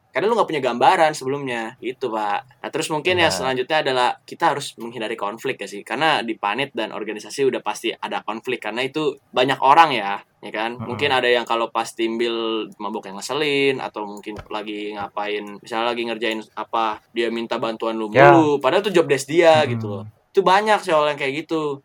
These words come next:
Speaker 1: Jadi kalian harus terbiasa dengan konflik dan ya, kalau bisa sih,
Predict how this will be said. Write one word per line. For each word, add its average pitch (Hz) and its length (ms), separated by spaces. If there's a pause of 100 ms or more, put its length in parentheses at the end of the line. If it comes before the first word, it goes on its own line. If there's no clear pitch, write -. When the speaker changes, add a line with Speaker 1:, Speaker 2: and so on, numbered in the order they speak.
Speaker 1:
Jadi 151 220
kalian 165 260
harus 151 160
terbiasa 123 380
dengan 120 220
konflik 110 380
dan 117 300
ya, 113 380 (240)
kalau 143 240
bisa 160 160
sih, 185 400